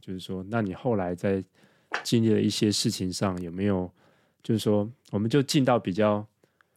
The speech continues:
待会可以再看看有什么，还有什么比较，为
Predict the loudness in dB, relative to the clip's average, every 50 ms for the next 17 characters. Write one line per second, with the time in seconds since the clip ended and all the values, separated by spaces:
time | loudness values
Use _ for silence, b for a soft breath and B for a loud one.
0 | _ _ _ _ _ _ _ _ _ 0 2 2 2 2 2 2 2 2 2 0
1 | 2 2 2 2 2 2 2 0 -2 -2 -4 -4 -4 -4 -2 -2 -2 -2 -2 -4
2 | -10 -12 -14 -14 -10 -8 -6 -6 -6 -8 -10 -14 _ _ -8 -4 0